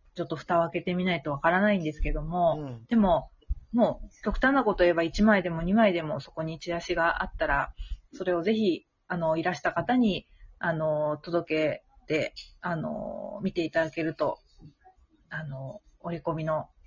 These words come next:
Speaker 1: なんかそれが良さかなってやっぱ思いますね。
Speaker 2: うん。えっと、そこにチラシ、自分たちの公演のチラシを織り込みたいよという人はどうしたらいいの？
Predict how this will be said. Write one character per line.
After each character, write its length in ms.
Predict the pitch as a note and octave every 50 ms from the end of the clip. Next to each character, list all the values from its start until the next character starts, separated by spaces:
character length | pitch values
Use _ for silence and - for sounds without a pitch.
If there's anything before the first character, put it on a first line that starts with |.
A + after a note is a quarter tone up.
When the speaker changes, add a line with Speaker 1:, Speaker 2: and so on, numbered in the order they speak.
| _ _
Speaker 1:
な 100 | - D#3+
ん 20 | D3
か 100 | D3 -
そ 80 | F3+
れ 80 | F3 D#3+
が 60 | D#3
良 100 | E3+ G3
さ 120 | G3 -
か 120 | - F3 D#3+
な 140 | F3 G3 G#3+
っ 80 | G3+
て 60 | E3+
や 80 | D#3 D3
っ 40 | -
ぱ 80 | C#3+
思 200 | C#3 D3+ D3+ D3+ D#3+
い 20 |
ま 140 | E3 F3 -
す 140 | - - D3
ね。 240 | - C3 B2+ B2 A#2+
Speaker 2:
う 20 |
ん。 100 | A#2+ B2 - - - - - _ _ _ _ _ _ -
え 60 | A2+
っ 60 | -
と、 240 | - D#3+ E3 D3+ - _ _ _ _ -
そ 160 | D#3 D#3+ D#3
こ 140 | F3+ G#3+ A3
に 160 | A3+ A3 F#3+
チ 120 | - - G3
ラ 120 | G#3 G3+
シ、 120 | G3 - A2
自 120 | B2+ C#3
分 200 | F3 A3+ B3+ B3
た 120 | - F#3 -
ち 100 | - A#2+
の 120 | A#2 A2+
公 260 | - B2+ B2 B2 B2
演 100 | A#2+ A#2+
の 100 | A#2+ A2+
チ 100 | - B2
ラ 120 | A#2+ A#2 A2
シ 120 | - A#2+
を 120 | A2+ A2 A2
織 140 | A#2 D3+ D#3
り 40 |
込 80 | - F3+
み 140 | F#3 F#3 F3+
た 140 | G#3+ G#3 G3
い 80 | C#3+ D#3+
よ 240 | G3+ G#3+ E3+ C3+
と 160 | A#2+ - A2 G#2+
い 80 | G2+
う 20 | F#2+
人 140 | - -
は 100 | G2 F#2
ど 160 | F2+ G#2 C3 D#3+
う 40 |
し 80 | D3 -
た 100 | A2+ F#2
ら 100 | E2 D#2+
い 60 | D#2+
い 20 | D#2
の？ 120 | D2